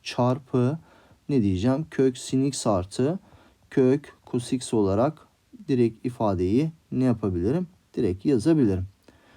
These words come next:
Şimdi bunu sorumda kullanıyorum. Bakın şuradaki ifadeyi ne yapacağım? Yazacağım. Kök sin X artı kök cos X çarpı kök sin X eksi kök cos X olarak ne yaptım? Yazdım.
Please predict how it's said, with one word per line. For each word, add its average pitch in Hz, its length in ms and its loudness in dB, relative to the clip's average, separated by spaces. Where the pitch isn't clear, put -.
Şimdi 165 240 0
bunu 214 200 6
sorumda 208 440 4
kullanıyorum. 139 600 6
Bakın 151 240 -2
şuradaki 147 440 -2
ifadeyi 123 640 2
ne 165 60 -4
yapacağım? 151 480 -2
Yazacağım. 113 520 0
Kök 160 540 4
sin - 320 -2
X - 400 -2
artı 123 840 2
kök 117 260 -2
cos 98 280 -2
X 123 360 -4
çarpı 120 760 2
kök 120 260 -2
sin 127 240 0
X 131 360 -4
eksi 139 520 -2
kök 123 280 -4
cos 123 240 -4
X 127 200 -8
olarak 110 420 -2
ne 135 60 -2
yaptım? 110 400 -2
Yazdım. 92 360 -6